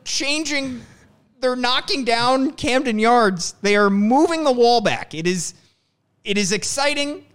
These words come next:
I get it. It's not that big of a deal. It's not gonna end the world. And they are taking out a thousand seats, which I understand. However,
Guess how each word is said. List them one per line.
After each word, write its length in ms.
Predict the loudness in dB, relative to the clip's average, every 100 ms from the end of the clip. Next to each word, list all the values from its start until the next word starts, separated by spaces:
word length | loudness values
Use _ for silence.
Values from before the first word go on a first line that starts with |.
| -10
I 80 | -4
get 220 | 0 0
it. 200 | -2 -8 -6
It's 220 | -6 -2
not 380 | -2 -2 -2 -4
that 280 | -4 -4 -2
big 160 | -2
of 80 | -4
a 20 |
deal. 280 | -4 -6 -6
It's 160 | -8 -4
not 160 | -2 -2
gonna 160 | -6 -4
end 300 | -2 0 2
the 100 | 2
world. 380 | 2 2 2 0
And 100 | -2
they 100 | 0
are 100 | 0
taking 320 | 0 -4 -2 -2
out 160 | 0
a 40 | 0
thousand 440 | 0 -2 -2 -6
seats, 360 | -8 -8 -8 -8
which 120 | -6
I 120 | -6
understand. 840 | -2 -2 -2 -4 -4 -2 -2 -6 -12 _ _ _ _ _ _ _
However, 580 | 0 2 2 2 0